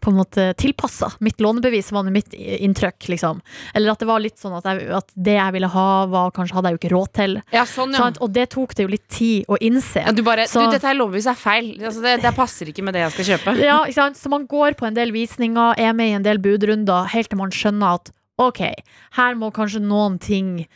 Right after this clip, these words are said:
Speaker 1: av den der lista av ting jeg må ha. Sånn
Speaker 2: Ja.
Speaker 1: peis, balkong. Ikke sant? Det ble jo hverken peis eller balkong. Eh, men all-, men, men allikevel, ikke sant? Så har man noen nederlag der, man forelsker seg i leilighet, man får den ikke.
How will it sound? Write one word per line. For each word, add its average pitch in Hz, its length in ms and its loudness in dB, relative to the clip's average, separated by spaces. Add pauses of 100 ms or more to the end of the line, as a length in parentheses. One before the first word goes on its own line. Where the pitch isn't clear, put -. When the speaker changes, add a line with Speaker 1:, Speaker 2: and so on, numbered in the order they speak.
(340)
Speaker 1:
av 185 500 0
den 180 220 -2
der 165 240 0
lista 196 500 -2
av 175 160 0
ting 196 240 -2
jeg 185 200 0
må 175 520 2
ha. 160 480 -4
Sånn 170 220 -2
Speaker 2:
Ja. - 340 0
Speaker 1:
peis, 208 460 -4 (120)
balkong. 196 720 -2 (220)
Ikke - 100 -18
sant? 247 220 0
Det 220 100 2
ble 247 220 4
jo 196 120 2
hverken 202 280 -2
peis 254 180 2
eller 220 160 -4
balkong. 190 400 -2 (340)
Eh, 190 600 2
men 240 300 2
all-, 262 220 -2
men, 254 380 0
men 247 240 0
allikevel, 247 580 -2
ikke 190 140 -10
sant? 226 260 -4 (320)
Så 240 220 -2
har 262 180 4
man 214 140 -4
noen 196 160 -2
nederlag 226 480 2
der, 220 200 0
man 202 120 -4
forelsker 214 400 -2
seg 190 160 -2
i 190 80 -2
leilighet, 208 260 0
man 190 140 -2
får 214 280 -2
den 208 120 2
ikke. 214 340 0